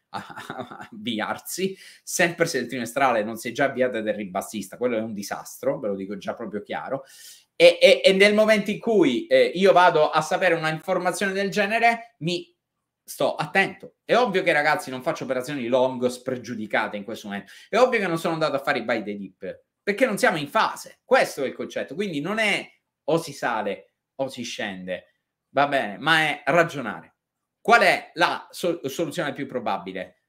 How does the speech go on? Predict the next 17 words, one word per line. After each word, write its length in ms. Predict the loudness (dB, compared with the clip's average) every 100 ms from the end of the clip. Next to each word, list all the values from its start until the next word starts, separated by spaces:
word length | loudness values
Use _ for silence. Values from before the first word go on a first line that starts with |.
| _
La 200 | -2 -2
più 140 | -2 -4
probabile 600 | -2 2 2 2 0 -2
è 80 | 0
che 120 | -2
andiamo 320 | -4 -4 -4
in 140 | -6
close 260 | -4 -2 -2
annuale 840 | -4 -4 -2 -2 0 0 0 -8 _ _ _
verso 340 | -2 -2 -2
quest'estate. 720 | -8 -8 -10 -10 -8 -8 -12 -18 _ _
Se 280 | _ -2 0
non 180 | 2 2
avviene 380 | 2 2 -2 0
questo, 380 | 0 0 0 -2
cosa 280 | -2 -4
faccio? 640 | -4 -6 -8 -8 -8 -8